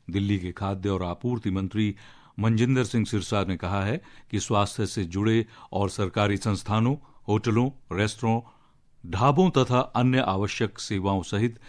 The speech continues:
सभी क्षेत्रों में उन्नीस किलोग्राम की क्षमता वाले छह हजार से ज्यादा सिलेंडरों की दैनिक उपलब्धता है। इसे पहले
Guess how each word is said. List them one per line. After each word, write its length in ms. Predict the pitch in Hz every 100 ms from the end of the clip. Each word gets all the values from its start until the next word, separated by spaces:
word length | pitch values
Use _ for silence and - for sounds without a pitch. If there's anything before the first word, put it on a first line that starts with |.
| - -
सभी 280 | - 147 170
क्षेत्रों 380 | 135 147 - 143
में 100 | 143
उन्नीस 320 | 123 127 123
किलोग्राम 480 | - 110 98 104 110
की 120 | 107
क्षमता 380 | 98 101 90 95
वाले 340 | 95 101 104 104 - - -
छह 240 | 120 110
हजार 300 | 101 95 95
से 160 | - 95
ज्यादा 320 | 87 98 95
सिलेंडरों 540 | 90 90 92 95 113 120
की 280 | 117 113 104 - - 90
दैनिक 440 | 120 117 117 - -
उपलब्धता 640 | 110 110 104 87 95 101 90
है। 240 | 90 - _ _ _ -
इसे 240 | 117 131 113
पहले 380 | 117 131 151